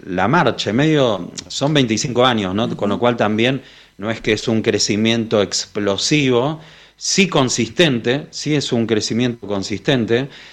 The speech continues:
Speaker 1: Eh, sí varias veces también, eh, pensé que, que podía desaparecer en el camino, ¿no?
Speaker 2: Ujú.
Speaker 1: Eh, bueno, pandemia fue una de esas situaciones, pero por ejemplo en pandemia, lo, lo que creo es que sí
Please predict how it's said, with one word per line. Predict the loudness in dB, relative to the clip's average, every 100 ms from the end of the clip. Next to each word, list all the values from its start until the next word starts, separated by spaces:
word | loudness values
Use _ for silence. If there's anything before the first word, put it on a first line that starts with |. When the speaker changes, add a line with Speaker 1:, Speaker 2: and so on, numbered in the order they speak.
| -20 _ -10
Speaker 1:
Eh, | -4 -2 0 0 -2 -4
sí | 0 2 4
varias | 2 2 2
veces | 0 0 0
también, | 0 2 2 2 2 0 -2 -2 -4 -4 -6 -8
eh, | -6 -6 -4
pensé | -4 -2 2 0
que, | 2 0 0 -4 -8 -12
que | -6 -2
podía | 0 2 2
desaparecer | 2 0 -2 -2 -2 -2 0
en | 0
el | -2
camino, | -2 0 2 2 2 0 -2
¿no? | -2 -2 -4
Speaker 2:
Ujú. | -4
Speaker 1:
Eh, | -2 -2 -2 -2 -4
bueno, | 2 2 2 -6 -6
pandemia | -2 0 2 2 2 0 -2
fue | -2 -2 0 0 -2 -8 -14 -20 -20 -20 _
una | -4 0 2
de | 2
esas | 0 0 -2
situaciones, | -2 -2 -2 0 2 2 0 -4 -8 -20 -20 _ _ -6
pero | -2
por | 0
ejemplo | 2 4 6 4
en | 4
pandemia, | 2 4 2 2 4
lo, | 2 4
lo | 2
que | 0 2
creo | 4 4
es | 2
que | -2
sí | -2 0 2 0